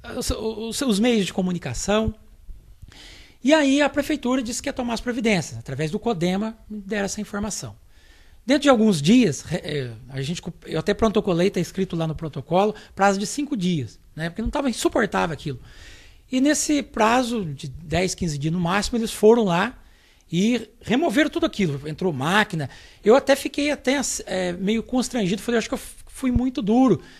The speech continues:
às vezes, na minha, na minha crítica", porque eles realmente foram lá e resolveram, limparam aquilo tudo, colocaram máquina, ficou uma be-, maravilha. E nada, é, extraoficial, eu ou-, ouvi dizer que eles iam fechar aquilo de alambrado.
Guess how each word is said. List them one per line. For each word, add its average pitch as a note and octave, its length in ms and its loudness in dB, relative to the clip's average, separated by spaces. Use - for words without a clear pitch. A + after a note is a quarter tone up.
às E3+ 160 -2
vezes, F#3+ 160 0
na G#3 160 0
minha, G3+ 600 0
na F#3 100 0
minha A3 160 2
crítica", A#3+ 560 4
porque - 220 -4
eles C4+ 140 -2
realmente D4+ 340 4
foram D4+ 180 2
lá C4 80 4
e C#4+ 60 0
resolveram, B3+ 500 6
limparam C#4+ 440 0
aquilo G3 220 0
tudo, - 240 -4
colocaram A#3+ 360 -4
máquina, G#3 180 -2
ficou D4 200 -2
uma D#4 100 0
be-, D4+ 120 -2
maravilha. G#3 560 2
E D4 60 2
nada, A#3 440 4
é, E3 120 -2
extraoficial, F3 1300 2
eu E3 80 0
ou-, F3 240 0
ouvi F3+ 380 4
dizer G3+ 460 2
que G3+ 80 -6
eles D#3 180 -2
iam E3 80 -2
fechar - 320 -4
aquilo E3 200 -6
de D3 80 -8
alambrado. B2+ 400 -8